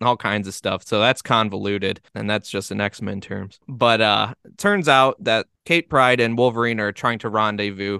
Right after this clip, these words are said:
because they have a secret plan going on. They have a little jammer that they pass to each other, and it's part of a greater plan. Um, so it turns out mutants are kinda held in, like, an internment camp, and, uh, they have dampeners and stuff like that.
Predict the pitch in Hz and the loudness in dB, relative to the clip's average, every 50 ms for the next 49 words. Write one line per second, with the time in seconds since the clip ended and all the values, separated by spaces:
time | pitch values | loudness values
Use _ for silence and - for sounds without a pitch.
0 | - - - 117 113 - 120 113 107 117 113 107 120 110 101 107 - - 113 101 | -8 -12 -10 -10 -4 -2 -2 -2 0 0 -2 0 0 -2 -2 -4 -8 -8 -10 -8
1 | - 98 - - 117 107 104 101 101 98 98 98 98 98 98 101 101 101 104 _ | -8 -10 -10 -8 -8 -6 -6 -6 -6 -6 -6 -6 -6 -8 -8 -10 -10 -12 -12 _
2 | _ - 117 117 117 127 123 113 120 117 110 120 131 135 135 123 117 131 123 120 | _ -2 -2 0 2 2 0 0 0 -2 -2 0 0 0 0 0 0 0 0 0
3 | 120 117 120 117 107 107 101 - 107 98 - 120 110 104 104 - - - 110 104 | 0 0 -2 -2 -2 -4 -4 -4 -8 -8 -4 -2 -2 -2 -2 -4 -8 -8 -6 -6
4 | 104 98 - 110 101 101 101 101 98 101 - 101 104 101 98 - - - 156 143 | -6 -6 -2 -2 -2 0 0 0 -2 -2 -4 -4 -6 -6 -8 -10 -4 0 2 2
5 | 135 127 117 120 113 101 113 110 104 104 104 98 - - 104 98 90 92 101 107 | 2 2 0 -2 -2 0 0 0 0 -2 -4 -8 -8 -12 -12 -10 -10 -12 -14 -16
6 | _ _ - - 110 98 98 95 92 - - 139 117 - 180 185 180 156 165 156 | _ _ -6 -4 -4 -4 -4 -6 -8 -2 -2 -2 -2 0 -2 -2 0 2 2 0
7 | - 139 131 127 139 - 151 165 - - - - 113 - 120 117 113 104 113 110 | 2 2 -2 -2 -2 -2 -6 -8 -8 -8 -10 -10 -8 -4 -2 -2 0 0 -2 0
8 | 117 113 107 110 104 110 107 107 104 104 - 113 107 101 104 104 - 135 139 143 | 0 0 0 0 0 -2 0 0 0 0 0 -2 -6 -6 -8 -6 -4 -2 -2 -2
9 | 147 151 147 - - - 147 143 147 139 - _ _ _ - 113 113 110 107 107 | -2 -4 -4 -6 -4 -4 -2 0 -2 -2 -4 _ _ _ -2 0 0 2 2 0
10 | 107 104 107 101 101 98 98 98 98 104 120 - 101 107 104 104 95 101 - 147 | 0 0 0 2 2 2 2 0 -2 -6 -10 -8 -4 -2 0 0 -2 -2 0 0
11 | 139 139 131 - 135 127 127 123 123 117 - 101 98 - - - 113 110 104 - | 0 0 0 -2 -4 -4 -2 -2 -2 -4 -6 -10 -14 -12 -6 -2 -2 -2 0 0
12 | 107 98 98 - - 113 110 110 107 107 107 - | -2 -2 -2 -2 -2 0 2 2 2 2 0 -2